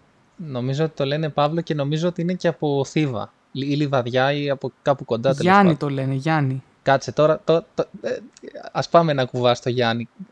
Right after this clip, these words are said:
Speaker 1: αλλά
Speaker 2: Έτσι.
Speaker 1: νομίζω
Speaker 2: Γιάννης
Speaker 1: ότι
Speaker 2: Δρακόπουλος, φοβερός ηθοποιός. Έχω, είχα την τιμή να έχω και σκηνή μαζί του στα καλύτερα μας χρόνια, στην ερτ.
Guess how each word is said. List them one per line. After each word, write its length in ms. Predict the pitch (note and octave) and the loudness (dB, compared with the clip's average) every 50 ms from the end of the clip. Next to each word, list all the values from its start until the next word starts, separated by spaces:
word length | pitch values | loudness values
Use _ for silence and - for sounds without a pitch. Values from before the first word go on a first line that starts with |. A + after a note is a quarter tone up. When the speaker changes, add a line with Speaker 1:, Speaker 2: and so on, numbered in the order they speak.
| - - | -14 -14
Speaker 1:
αλλά 180 | D3+ D3 D3 | -10 -4 -2
Speaker 2:
Έτσι. 420 | D3 D#3 D3 C#3 C3+ C3+ - - - _ | -2 0 0 -2 -2 -4 -6 -8 -12 _
Speaker 1:
νομίζω 160 | - D3 D3+ | -8 -4 0
Speaker 2:
Γιάννης 220 | D3 F3+ G3 G3+ F#3+ | 2 2 4 4 4
Speaker 1:
ότι 100 | F#3 F3 | 2 2
Speaker 2:
Δρακόπουλος, 640 | F3 F3 F#3 F3 D#3+ D3 - C#3 C3 C#3 C#3+ - - | 0 0 0 -2 -2 -2 -4 -8 -8 -8 -12 -14 -16
φοβερός 460 | - - D#3 D3+ D#3+ E3 F3 E3 D3 | -6 -4 -2 0 0 2 0 0 -2
ηθοποιός. 680 | - - C#3 - C#3+ C#3+ F3 A3 C4 - - - - - _ _ _ _ - - _ - | -4 -10 -10 -6 -4 -4 -2 -2 -2 -4 -6 -14 -16 -18 _ _ _ _ -20 -20 _ -4
Έχω, 680 | - F3 F3+ F3 - F#3+ F#3 F#3 F3+ F3 F3 F3 F3 F3 F3 | 0 0 0 0 2 0 2 4 4 4 4 2 2 0 0
είχα 180 | G3 G#3 A3 G#3 | -2 -2 -2 -2
την 120 | - F3+ | -2 0
τιμή 240 | F3 F#3 G3 A#3+ C#4+ | 2 4 4 4 4
να 320 | D4 C#4 C4 C4 C4 C4 | 4 4 4 2 2 2
έχω 180 | C4 B3+ C4+ C4 | 0 -2 -4 -6
και 100 | - B3+ | -6 -10
σκηνή 300 | - - - C4 B3 G#3+ | -10 -4 -2 0 2 4
μαζί 340 | E3+ D#3+ D#3 D3+ D#3+ G#3 A3+ | 4 2 2 0 0 -4 -4
του 100 | - B3 | -6 -6
στα 120 | - B3 | -6 -4
καλύτερα 380 | - A#3+ B3+ B3 A#3+ B3 B3 A#3 | -4 -4 -4 -4 -4 -4 -4 -4
μας 120 | A3+ - | -4 -6
χρόνια, 400 | - - G3 E3+ D3 C#3+ C#3+ D#3 | -4 -2 -2 0 0 -2 -4 -6
στην 180 | - - E3+ D#3 | -8 -6 -4 -4
ερτ. 240 | C#3+ D3 - _ | -4 -6 -10 _